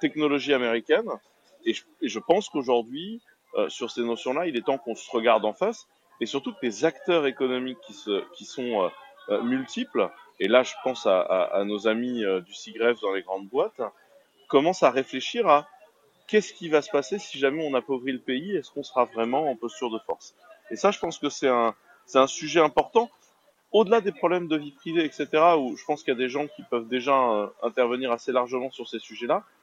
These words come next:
c'est quels sont les impacts économiques d'avoir, euh, d'avoir, bah, trop d'import par rapport à l'export, quoi. C'est, c'est aussi simple que ça.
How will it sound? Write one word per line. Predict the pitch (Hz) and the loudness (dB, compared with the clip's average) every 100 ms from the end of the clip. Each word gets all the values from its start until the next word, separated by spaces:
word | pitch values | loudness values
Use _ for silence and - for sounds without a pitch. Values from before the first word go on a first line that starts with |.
| _ _ | _ _
c'est | - 156 196 - _ _ - _ | -2 -2 -2 -6 _ _ -20 _
quels | 214 190 | 2 2
sont | - 196 | -2 -4
les | 170 151 | 0 0
impacts | 147 147 - | 0 -2 -2
économiques | 143 147 139 143 190 - 131 - 110 | -6 -4 -6 -6 -8 -4 -2 -2 0
d'avoir, | 123 131 151 170 131 | 0 4 4 4 4
euh, | 117 113 110 - _ _ _ - | 4 4 2 -2 _ _ _ 0
d'avoir, | 123 151 143 | 4 6 6
bah, | 117 | 4
trop | - 156 160 | 2 2 4
d'import | 139 - 170 - | 4 2 0 6
par | 123 | 6
rapport | 123 147 | 6 2
à | 135 | -2
l'export, | - - 196 _ | -2 -4 -6 _
quoi. | 104 98 | -12 -10
C'est, | - 101 98 | -4 -4 -4
c'est | - | -6
aussi | 113 - 131 | -6 -6 -8
simple | 156 - 143 - | -8 -8 -18 -16
que | 143 | -16
ça. | - | -16